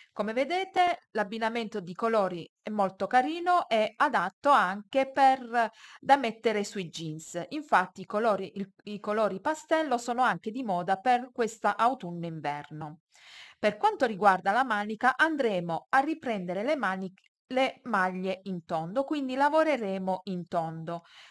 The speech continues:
Ciò significa che non lav-, non inizieremo con metà motivo, finiremo con metà motivo, ma con motivi interi.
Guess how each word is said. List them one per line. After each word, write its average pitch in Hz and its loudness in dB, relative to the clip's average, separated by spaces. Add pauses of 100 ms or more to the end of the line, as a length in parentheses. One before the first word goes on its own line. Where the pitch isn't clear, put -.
Ciò 370 2
significa 220 -2
che 285 -2
non 285 0
lav-, 277 4
non 269 0
inizieremo 262 -2
con 214 0
metà 196 0
motivo, 220 0
finiremo 214 -4
con 190 -2
metà 180 -4
motivo, 165 -8
ma 262 0
con 285 4
motivi 196 -4
interi. 151 -10